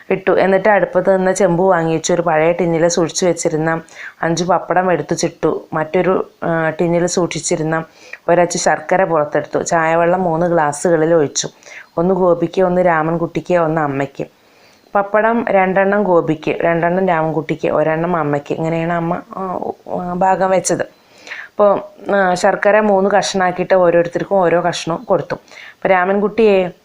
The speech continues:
വന്നോ, രാമൻകുട്ടി ഓടി വന്നു. അങ്ങനെ കട്ടൻ ചായയും ചുട്ട പപ്പടവും ഒരു കഷ്ണം ശർക്കരയും അത് മൂന്ന് പേരും, ആം, ബുഭൂക്ഷയോടെ അങ്ങനെ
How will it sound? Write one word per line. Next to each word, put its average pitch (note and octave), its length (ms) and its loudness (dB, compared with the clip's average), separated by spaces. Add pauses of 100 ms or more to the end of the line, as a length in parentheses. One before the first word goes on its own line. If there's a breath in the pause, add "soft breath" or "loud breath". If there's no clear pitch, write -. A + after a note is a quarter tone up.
(380)
വന്നോ, F3+ 540 0 (200)
രാമൻകുട്ടി E3+ 560 0
ഓടി E3 260 2
വന്നു. D#3 260 0
അങ്ങനെ E3 240 -2
കട്ടൻ E3+ 320 -2
ചായയും E3+ 300 0
ചുട്ട F3+ 220 -2
പപ്പടവും E3+ 400 0
ഒരു E3 140 2
കഷ്ണം E3 280 -4
ശർക്കരയും D#3 520 -2 (440 soft breath)
അത് F3 100 0
മൂന്ന് F3+ 320 0
പേരും, E3+ 380 2 (1200 soft breath)
ആം, E3 540 -2 (720)
ബുഭൂക്ഷയോടെ F3+ 840 2
അങ്ങനെ F3 320 -2